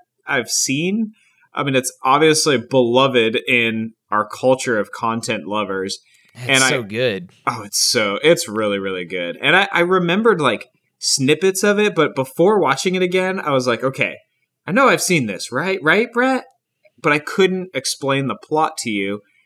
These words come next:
Speaker 1: But after rewatching it, I'm not sure I <laughs> could explain the plot, and I'm not sure anybody c-, really can explain the plot. But I,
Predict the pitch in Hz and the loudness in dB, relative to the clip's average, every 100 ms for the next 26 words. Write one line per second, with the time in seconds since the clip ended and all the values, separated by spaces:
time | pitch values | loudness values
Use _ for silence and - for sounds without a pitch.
0 | _ _ 131 127 - 139 160 - 165 147 | _ _ 0 0 0 0 0 0 0 0
1 | 135 120 127 165 160 160 120 175 180 156 | 0 0 0 -2 -2 0 0 2 2 0
2 | - 143 139 - 180 156 - - 156 151 | 0 0 2 0 2 2 2 0 2 2
3 | 147 147 - 151 131 143 90 - 233 262 | 0 -6 -6 -4 -2 -2 -4 -10 -12 -10
4 | 247 123 143 185 185 170 160 151 135 - | -2 0 2 2 4 4 6 4 2 -2
5 | - _ 127 147 120 - - 131 117 101 | -16 _ 0 2 2 0 -2 0 0 -2
6 | - 95 87 85 - 95 82 90 131 | -6 -8 -6 -10 -10 -8 -8 -2 2